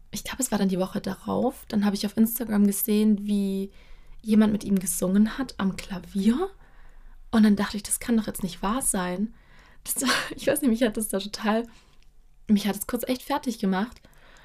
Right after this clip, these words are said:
Ich hab dann auch, also letztendlich hab ich dann rausgefunden, dass das auch die gleiche war. Also Shoutout an dich, <laughs> falls du das anhörst, keine Ahnung. Ich find, dass du wunderschön singen kannst und ich danke dir für die Möglichkeit,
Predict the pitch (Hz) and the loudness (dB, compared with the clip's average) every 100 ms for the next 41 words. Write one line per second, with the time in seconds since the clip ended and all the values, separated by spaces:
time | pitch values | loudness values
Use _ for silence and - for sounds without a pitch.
0 | - 233 233 208 214 214 - 208 208 - | -6 0 4 6 6 4 2 2 2 2
1 | 226 226 220 196 208 196 196 214 208 202 | 2 2 0 -2 -2 0 0 0 -2 -2
2 | 190 - 208 202 196 190 190 277 262 277 | -2 -2 -4 -4 -4 -2 -2 -2 -2 -2
3 | 311 - - _ _ - 208 208 202 214 | -2 -6 -16 _ _ -4 -2 0 0 2
4 | 208 220 214 - 196 196 196 - _ - | 4 4 2 0 2 2 2 -4 _ -20
5 | - - - 240 269 - - _ - - | -20 -20 -6 -2 0 -2 -14 _ -10 -8
6 | 262 - - 233 - 208 - 214 262 294 | -8 -10 -4 -2 -2 -4 -2 0 0 -2
7 | - 214 185 190 196 233 262 - - - | -6 -4 -4 -2 -4 -4 -8 -14 -16 -8
8 | 208 - 208 202 - 190 202 220 233 220 | -4 2 2 2 -4 0 2 2 2 0
9 | 202 196 208 220 254 - 202 202 208 - | 2 0 0 0 -2 -2 2 4 2 -2
10 | 202 - 202 220 233 214 - 202 190 196 | -6 0 2 2 2 0 0 0 0 0
11 | 240 226 - 208 220 | -2 -4 0 0 -2